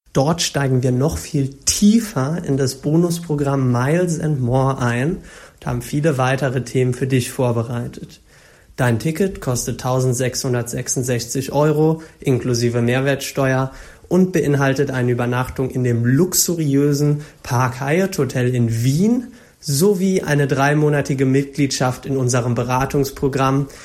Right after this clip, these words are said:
in dem wir deine Situation analysieren und es dir ermöglichen, je nach deinem Reiseaufkommen mindestens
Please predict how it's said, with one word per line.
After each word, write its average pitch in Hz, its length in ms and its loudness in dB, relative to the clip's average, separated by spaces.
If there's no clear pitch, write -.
in 131 140 -2
dem 123 180 2
wir 123 140 2
deine 143 480 2
Situation 139 640 0
analysieren 131 840 0
und - 200 -6
es 123 180 -4
dir 147 220 2
ermöglichen, 135 720 0
je 135 100 2
nach 135 200 0
deinem 123 260 0
Reiseaufkommen 131 1000 0
mindestens 147 880 2